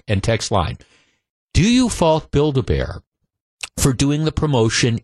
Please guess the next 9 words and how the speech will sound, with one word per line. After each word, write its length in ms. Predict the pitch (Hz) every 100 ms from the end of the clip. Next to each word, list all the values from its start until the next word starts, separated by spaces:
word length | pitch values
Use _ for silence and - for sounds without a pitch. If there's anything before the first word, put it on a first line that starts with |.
| -
in 300 | 113 135 131
this 200 | 127 -
fashion? 560 | 127 120 120 - - - _ _ _
Should 460 | - - 156 208 208
they 220 | 190 175
have 220 | 147 147 135
anticipated 1200 | 123 123 - 180 - 190 - 156 143 143 131 120
these 340 | 117 110 -
crowds? 760 | - - 85 65 - 127 -